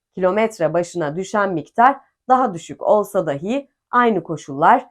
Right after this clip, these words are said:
uygulanmaya devam edecek. İşe gidiş ve dönüşte yolda düşen bir çalışan iş kazası geçirmiş olarak muamele görecek ve fiziksel zararlar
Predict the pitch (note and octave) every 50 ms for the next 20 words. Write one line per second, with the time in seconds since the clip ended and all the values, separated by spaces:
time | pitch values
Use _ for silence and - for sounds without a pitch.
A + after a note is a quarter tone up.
0 | _ _ _ _ _ B3 B3+ G3+ E3 F3 E3 D3 C#3+ D3 D#3 F3 F#3+ F3+ F3+ D#3
1 | D3+ D3 C#3+ C3+ C3+ C3 C3 C#3+ C3 - - - - _ _ _ _ _ A#3+ A3+
2 | - - C#4+ C#4 A3 B3+ A3+ C4 C4+ C4+ - A#3+ C4 C4+ A3+ B3 C4 B3 B3 A#3+
3 | B3 - - C#4+ C#4+ C#4 B3+ A#3+ B3 B3+ A#3+ B3+ B3 A#3 A3+ - C4 B3 A#3 A#3
4 | A3 F#3 F3 E3+ - - G3+ F#3+ F3+ F3 - A#3 A#3+ B3+ C4+ C4+ _ _ - B3+
5 | A#3+ B3 - - A3+ F#3+ F3+ G3 F#3 F3+ F#3 F#3 G3 F#3 F#3+ F#3+ F#3+ - G3+ F#3+
6 | F#3+ F#3+ - F3+ E3 E3 D#3+ D#3 D3+ D#3 - F3+ E3+ E3+ E3+ E3+ E3 D#3+ D#3+ D#3+
7 | D#3+ E3+ F3+ F3 E3+ E3+ E3 A3+ A#3+ B3 - - C4 B3+ B3+ B3+ - G#3+ F3+ F3+
8 | D#3+ - _ B3 A#3+ B3 B3+ G3+ G3+ F#3+ F3+ F3 E3+ D#3+ E3 F3+ A3+ D4 C#4